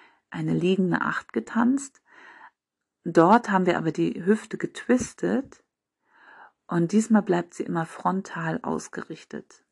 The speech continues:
Wenn's nicht so ist, ist es auch nicht schlimm, es ist dann halt nur anders. <laughs> Und genau, mach dich dann nicht verrückt, sondern nimm so, wie's kommt.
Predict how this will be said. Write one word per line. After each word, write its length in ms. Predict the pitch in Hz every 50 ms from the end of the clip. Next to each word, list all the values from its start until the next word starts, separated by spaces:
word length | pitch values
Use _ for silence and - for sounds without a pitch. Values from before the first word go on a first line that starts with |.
| _ _ _ _ _ _ _ _ _ _ _ _ _ _ - - - _ _ _ _
Wenn's 320 | - 165 165 170 - - -
nicht 240 | 196 208 - - -
so 120 | - 180
ist, 260 | - - 170 170 -
ist 200 | - - - -
es 180 | - - - -
auch 320 | - 135 165 202 - -
nicht 400 | 220 202 190 196 - - _ _ _ _ _ _ _ _
schlimm, 680 | - - - - 196 190 190 202 214 233 247 262 294 -
es 160 | - 175 175
ist 280 | 226 - - - - -
dann 240 | 180 175 175 175 170
halt 160 | 175 - -
nur 200 | 202 202 208 -
anders. 580 | - 175 165 160 156 160 165 175 175 - - - - - 185 180 - - - - - _ _ _
<laughs> 500 | _ - 294 320 285 262 233 220 - _
Und 420 | - 180 180 180 175 - - - _ _ _ _ _ - - - - - - _ _ _ _ _ -
genau, 340 | - - 202 180 175 165 160
mach 220 | 165 165 175 -
dich 200 | - - 185 -
dann 160 | - 175 170
nicht 160 | 170 175 -
verrückt, 520 | - - 220 220 277 302 302 - _ _ -
sondern 520 | - 226 214 208 208 214 208 202 202 202
nimm 240 | 226 208 233 247 247
so, 220 | 247 - 220 196
wie's 220 | 185 190 185 - -
kommt. 520 | - - 214 208 208 220 240 226 226 -